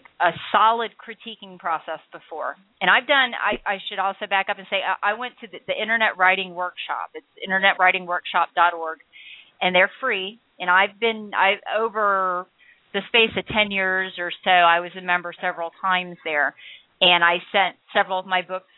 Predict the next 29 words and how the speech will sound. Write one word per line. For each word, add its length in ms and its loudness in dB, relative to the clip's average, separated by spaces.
through 400 -10
the 140 -2
Novel 480 2
Zell. 460 2
Um, 360 0
it's 160 -14
an 80 -10
email 400 2
list, 180 -2
and 120 -16
you 80 -14
submit, 260 -6
like, 180 0
a 100 -16
chapter 380 -2
at 80 -10
a 120 -12
time 320 -4
or 140 -14
so, 160 0
and 80 -4
other 180 -4
people 260 -14
critique 440 -6
it. 200 2
And 80 2
I, 180 2
I 80 4
always 200 0